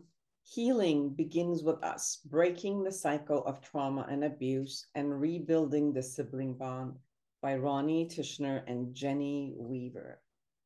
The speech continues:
Um, Jenny, when you think about,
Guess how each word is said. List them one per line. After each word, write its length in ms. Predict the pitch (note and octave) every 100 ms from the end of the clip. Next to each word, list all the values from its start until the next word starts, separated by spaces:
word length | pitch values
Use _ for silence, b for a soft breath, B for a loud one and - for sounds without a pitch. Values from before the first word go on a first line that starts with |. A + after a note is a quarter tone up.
| -
Um, 380 | G3+ G3+ G3+ G3
Jenny, 340 | G3+ D4+ F4 F4
when 320 | D#4 C4+ C#4
you 400 | D#4 D#4+ D#4+ D#4 - -
think 220 | C#4+ C#4
about, 500 | B3 G3+ F#3 F#3